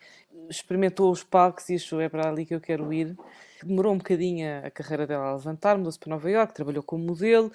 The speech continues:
e finalmente, nos anos trinta, foi para Hollywood e antes de ser conhecida,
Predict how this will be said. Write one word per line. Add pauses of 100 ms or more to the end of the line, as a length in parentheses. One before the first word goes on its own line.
(460)
e
finalmente,
nos
anos
trinta,
foi
para
Hollywood
e
antes
de
ser
conhecida,